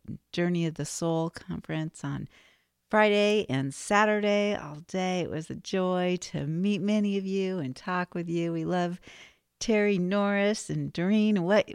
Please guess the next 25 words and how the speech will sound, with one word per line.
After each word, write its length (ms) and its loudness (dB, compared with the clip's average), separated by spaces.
your 200 2
ministry 460 4
that 160 -10
you're 240 -6
doing 380 -4
at 100 -10
Harvester. 640 -8
And 100 -10
it 60 -14
was 100 -14
such 200 -12
a 60 -14
joy 360 -4
to 100 -10
get 180 -12
to 140 -6
come 220 0
alongside 640 0
and, 240 -4
and 140 -6
be 140 4
a 60 2
part 300 0
of 100 -2
that. 480 -10